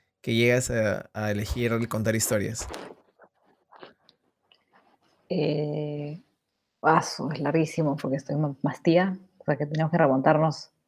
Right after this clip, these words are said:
Speaker 2: a los años noventa. Este, mm, primero, primero me interesé por la actuación, en realidad.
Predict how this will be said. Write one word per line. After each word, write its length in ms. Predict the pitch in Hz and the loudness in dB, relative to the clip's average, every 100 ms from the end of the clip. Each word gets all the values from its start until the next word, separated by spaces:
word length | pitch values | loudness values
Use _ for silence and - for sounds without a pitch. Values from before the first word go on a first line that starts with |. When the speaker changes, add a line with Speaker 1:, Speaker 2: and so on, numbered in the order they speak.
| _ _ _ | _ _ _
Speaker 2:
a 60 | 156 | -2
los 100 | 156 | 2
años 140 | 165 | 4
noventa. 380 | 156 147 135 - - - - - - - - | 6 6 4 0 -2 -4 -8 -8 -10 -14 4
Este, 560 | 160 156 - 151 147 147 | 6 6 6 6 8 8
mm, 360 | 147 147 147 151 _ _ _ - - - - - _ _ _ _ _ _ _ _ _ _ _ _ - 262 180 | 6 4 0 -2 _ _ _ -20 -10 -6 -6 -8 _ _ _ _ _ _ _ _ _ _ _ _ -10 -4 6
primero, 1000 | 190 202 214 233 226 233 226 226 208 - | 8 10 10 12 12 10 10 10 8 4
primero 420 | 165 202 233 269 | 6 10 12 12
me 60 | 254 | 12
interesé 260 | 190 147 185 | 10 6 6
por 100 | 202 | 6
la 60 | |
actuación, 480 | 190 135 - 160 135 | 6 2 4 4 4
en 100 | 143 | -4
realidad. 360 | 131 143 143 135 | -2 2 2 2